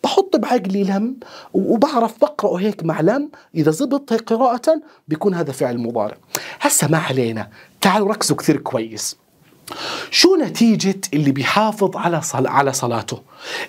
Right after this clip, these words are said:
النتيجة إنه الله عز وجل يرفع، آه، قدره. ممتاز. فكلمة يرفع، يرفع، يرفع الله قدره، أو يرفع ال-، أو يرفع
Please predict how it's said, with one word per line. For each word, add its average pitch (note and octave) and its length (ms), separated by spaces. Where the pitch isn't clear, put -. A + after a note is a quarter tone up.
النتيجة C#3 760
إنه C#3+ 180
الله G#3 320
عز D3 200
وجل D3+ 500
يرفع، G3 680
آه، G3 340
قدره. E3 340
ممتاز. D3 680
فكلمة A3 680
يرفع، F#3+ 440
يرفع، E3 480
يرفع D3 680
الله C#3 540
قدره، C3 300
أو C#3 100
يرفع D3+ 380
ال-، G3 340
أو C3+ 200
يرفع D#3 440